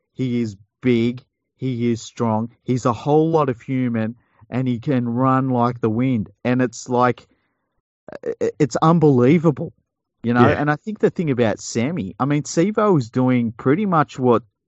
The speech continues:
Speaker 1: Sammy was doing when he was at the, at the Eels.
Speaker 2: Yeah.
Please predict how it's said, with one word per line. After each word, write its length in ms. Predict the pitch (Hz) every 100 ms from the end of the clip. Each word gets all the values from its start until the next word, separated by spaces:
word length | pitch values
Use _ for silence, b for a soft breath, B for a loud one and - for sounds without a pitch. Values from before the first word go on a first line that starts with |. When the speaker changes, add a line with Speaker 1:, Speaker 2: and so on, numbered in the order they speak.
| _
Speaker 1:
Sammy 420 | - 127 127 151
was 240 | 123 110 95
doing 420 | 107 98 95 107 _ _ _ _ -
when 180 | 117 117
he 140 | 120
was 180 | 120 117
at 140 | 117
the, 380 | 120 117 113 107 - 120
at 180 | 113
the 80 | 120
Eels. 680 | 110 117 175 73 - - - _ _ -
Speaker 2:
Yeah. 240 | 95